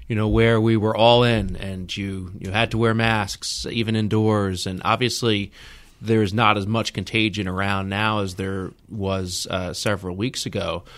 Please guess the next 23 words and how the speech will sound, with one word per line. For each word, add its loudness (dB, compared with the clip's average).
But, 4
you 0
know, 4
you 4
mentioned 2
kind 2
of -4
the -2
incrementalism 0
that -4
you're 0
exhibiting. -6
What -2
do -2
you 2
think -2
is 0
the, 2
the 2
overall 4
message -2
when -4
you're, -6